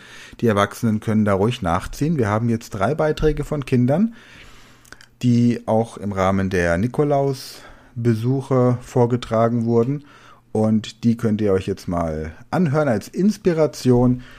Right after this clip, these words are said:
für euer Gedicht. Und ich bin schon gespannt auf eure Beiträge. Ich weiß, dass einige fleißig am Lernen sind. Und dann hören wir nächsten Donnerstag möglicherweise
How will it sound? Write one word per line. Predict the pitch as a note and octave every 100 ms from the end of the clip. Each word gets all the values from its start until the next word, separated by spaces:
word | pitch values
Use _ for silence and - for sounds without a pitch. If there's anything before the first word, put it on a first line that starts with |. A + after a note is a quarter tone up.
| -
für | - - -
euer | C3 D#3+
Gedicht. | D3 B2+ B2+ B2+
Und | G#2
ich | G2
bin | G2
schon | - F#2
gespannt | F2+ - G2+ D3+ - - - -
auf | -
eure | F#2+ G2 F#2
Beiträge. | G#2+ D#3+ F3 D#3
Ich | A2+ -
weiß, | A2 -
dass | A2
einige | - G#2 G#2+
fleißig | - F#2+ G2 G#2 F2
am | F2
Lernen | F#2 C#3 D3+
sind. | D#3+ E3 - - - - - - _ - - _ _ - -
Und | G#2+ G#2 G2+ G#2+ - - - - - - -
dann | G2 F#2
hören | F2+
wir | F#2
nächsten | F2 - G#2
Donnerstag | G2+ A#2 - D3 G3 - - - - -
möglicherweise | F#2 F2+ A2+ C3 A#2+ B2+ C3+